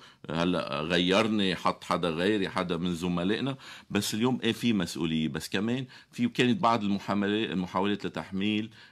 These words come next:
م-، مدقق الحسابات مسؤولية، إنه هو مسؤولية رقابية لمكافحة التهرب الضريبي.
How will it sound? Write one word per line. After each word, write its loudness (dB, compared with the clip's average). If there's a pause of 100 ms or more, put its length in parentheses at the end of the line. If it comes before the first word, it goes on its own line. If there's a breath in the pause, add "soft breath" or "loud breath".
(100)
م-، -4
مدقق -2
الحسابات -2
مسؤولية، -2 (280 loud breath)
إنه 0
هو 0
مسؤولية 0
رقابية 0
لمكافحة -2
التهرب -8
الضريبي. -10